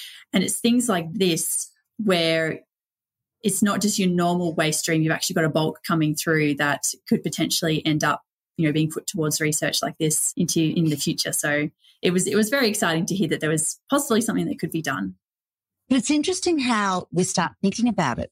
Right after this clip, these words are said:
Speaker 2: because I really believe that I'm part of the throwaway generation. You know, it's, it's very like, "Oh, yes, we're changing school uniforms, throw out the other one." Or, uh, yeah, so it, it's really interesting to move your thought process away from that.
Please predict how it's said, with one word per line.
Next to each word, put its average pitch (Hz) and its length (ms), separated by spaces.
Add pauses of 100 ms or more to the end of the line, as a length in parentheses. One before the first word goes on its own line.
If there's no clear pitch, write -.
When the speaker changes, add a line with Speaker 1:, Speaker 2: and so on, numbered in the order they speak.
Speaker 2:
because 175 560 (840)
I 214 380
really 160 340
believe 139 340
that 131 80
I'm 127 120
part 147 200
of 127 80
the 131 40
throwaway 139 480
generation. 113 720 (100)
You 175 140
know, 127 180
it's, - 340
it's - 300
very 160 320
like, 147 480 (340)
"Oh, 269 160
yes, 165 280
we're 127 80
changing 131 340
school - 240
uniforms, 220 600
throw 247 260
out 226 180
the 180 140
other 175 160
one." 117 340
Or, 135 320
uh, 135 160 (140)
yeah, 208 320
so 202 220
it, 180 180
it's - 280
really 226 300
interesting 175 600
to 165 340
move 185 500
your 165 240
thought - 380
process 151 440
away 143 340
from 151 280
that. 90 380